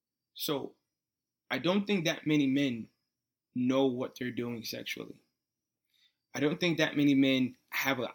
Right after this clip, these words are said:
idea about the true aspects of females' sexuality.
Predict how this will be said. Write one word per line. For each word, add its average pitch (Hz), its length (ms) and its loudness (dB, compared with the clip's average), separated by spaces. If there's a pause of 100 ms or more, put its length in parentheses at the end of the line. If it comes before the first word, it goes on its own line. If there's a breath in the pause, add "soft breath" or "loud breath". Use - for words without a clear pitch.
idea 123 720 0
about 107 440 -6 (880)
the 123 100 -6
true 160 440 4
aspects 127 460 -2
of 110 160 -6 (100)
females' 117 720 -4 (180)
sexuality. 127 1000 -2